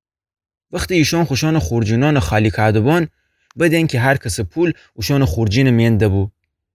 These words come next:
وقتی اوشان و ایشان پیر پول کیسان بدین،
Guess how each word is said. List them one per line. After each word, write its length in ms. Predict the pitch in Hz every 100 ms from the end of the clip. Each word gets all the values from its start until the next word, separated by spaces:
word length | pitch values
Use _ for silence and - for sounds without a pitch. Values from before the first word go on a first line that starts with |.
| _ _ _
وقتی 240 | 127 90 127
اوشان 460 | 110 95 147 143
و 100 | 113 92 - -
ایشان 340 | 101 131 131
پیر 420 | - 120 139 104 - _ _
پول 240 | 135 123
کیسان 540 | 113 113 95 123 131 131
بدین، 440 | 101 107 147 165